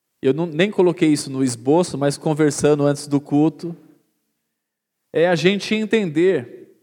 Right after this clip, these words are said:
que sofrer é privilégio. O Russell Shedd, quando ele estava lá nos dias finais,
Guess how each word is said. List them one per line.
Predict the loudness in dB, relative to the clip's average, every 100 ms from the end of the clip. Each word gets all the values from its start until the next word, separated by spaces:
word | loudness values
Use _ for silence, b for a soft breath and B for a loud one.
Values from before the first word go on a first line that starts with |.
| _ _
que | _ -2
sofrer | 0 -2 -2 0 2 2 -2 -6 -20 _ _ _ -4
é |
privilégio. | 0 2 2 2 2 0 -4 -16 -20 _ _ _ _ _ _ _ _ _ _
O | 0
Russell | 2 2 2 0
Shedd, | 0 0 2 2 0 -10 -14 -20 _ _ _ _ _
quando | 0 2
ele | 2
estava | 0 2 2 4 2
lá | 4
nos | 2 0
dias | 0 0 0
finais, | -2 2 2 2 0 -6 -16